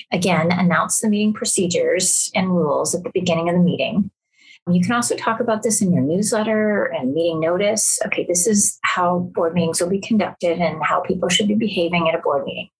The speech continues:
Then enforce it.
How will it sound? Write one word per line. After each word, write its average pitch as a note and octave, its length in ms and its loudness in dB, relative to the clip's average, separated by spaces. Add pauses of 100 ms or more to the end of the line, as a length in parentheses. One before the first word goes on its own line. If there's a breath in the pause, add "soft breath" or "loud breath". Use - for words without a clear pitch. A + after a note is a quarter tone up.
(720 loud breath)
Then G#3+ 460 2 (560)
enforce A#3 400 0
it. - 160 -2